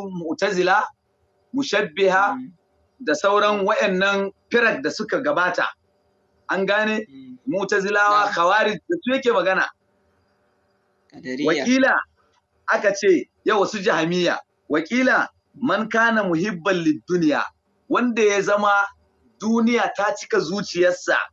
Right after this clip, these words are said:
Speaker 1: aw masiran alal hawa, ko kuma yana tafiya akan son zuciya, lam yatahaqqaq bi, lam yatahaqqaq bi, ba zai, wato, ba zai samu tahqiqin wannan ilimi,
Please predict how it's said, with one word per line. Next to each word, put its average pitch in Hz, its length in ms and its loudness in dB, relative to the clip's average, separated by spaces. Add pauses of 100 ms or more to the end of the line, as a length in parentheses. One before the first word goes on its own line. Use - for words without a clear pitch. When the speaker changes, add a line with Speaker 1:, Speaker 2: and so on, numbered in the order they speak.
(280)
Speaker 1:
aw 190 140 2
masiran 202 500 0
alal 180 220 2
hawa, 160 300 2
ko 196 220 2
kuma 220 160 -2
yana 214 260 0
tafiya 185 420 -2
akan 190 200 -2
son 190 200 -2
zuciya, 208 560 0 (800)
lam 165 240 0
yatahaqqaq 180 720 -2 (120)
bi, 143 220 2
lam 175 160 2
yatahaqqaq 156 520 -2 (100)
bi, 143 160 -2
ba 139 80 -2
zai, 170 320 2 (380)
wato, 151 540 0 (280)
ba 156 120 2
zai 208 180 4
samu 180 340 0
tahqiqin 175 640 -2
wannan 180 320 0
ilimi, 170 260 2